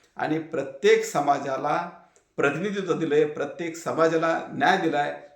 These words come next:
विशेषतः धनगर आणि माळी समाजाला मोहिते पाटलांनी मराठा समाजापेक्षा सुद्धा झुकतं माप देण्याचा प्रयत्न केलेला आहे. हे कदाचित भारतीय जनता पक्षाला माहीत नसावं,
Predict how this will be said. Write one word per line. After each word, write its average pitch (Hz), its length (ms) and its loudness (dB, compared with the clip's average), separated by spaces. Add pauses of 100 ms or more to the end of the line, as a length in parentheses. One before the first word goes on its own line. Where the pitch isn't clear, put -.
विशेषतः 160 560 0
धनगर 139 380 -2
आणि 160 220 4
माळी 147 260 -2
समाजाला 139 800 -2 (300)
मोहिते 131 300 0
पाटलांनी 147 640 -2
मराठा 151 480 0
समाजापेक्षा 175 920 0
सुद्धा 156 520 0 (640)
झुकतं 156 340 6
माप 180 240 2
देण्याचा 151 400 0
प्रयत्न 196 520 2
केलेला 147 360 -2
आहे. 139 420 -4 (260)
हे 190 420 0 (720)
कदाचित 165 520 4 (200)
भारतीय 139 340 -4
जनता 156 280 0
पक्षाला - 560 -6
माहीत 135 440 2
नसावं, 139 520 -4